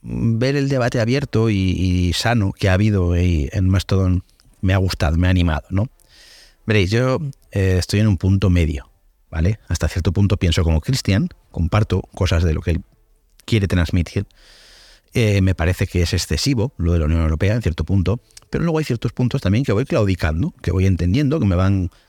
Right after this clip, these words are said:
cuadrando más. Me explico, vale. En primer punto, que me parece que es muy importante en este sentido, eh, y que me parece que no está bien,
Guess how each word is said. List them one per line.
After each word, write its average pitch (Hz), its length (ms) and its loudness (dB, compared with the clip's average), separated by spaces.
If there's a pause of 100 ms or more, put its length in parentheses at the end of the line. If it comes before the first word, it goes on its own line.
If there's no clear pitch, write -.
cuadrando 101 460 0
más. 82 340 -4
Me 98 100 0
explico, 92 280 -2
vale. 78 240 -6 (440)
En 101 120 -2
primer 156 240 0
punto, 165 420 -2 (680)
que 87 80 0
me 90 80 2
parece 87 240 0
que 104 60 0
es 101 80 2
muy 110 180 4
importante 101 480 0
en 92 80 2
este 90 160 0
sentido, 98 500 0 (520)
eh, 92 360 2
y 85 40 0
que 87 100 -2
me 87 80 2
parece 85 280 0
que - 140 -2
no 101 160 2
está 90 220 -2
bien, 98 240 0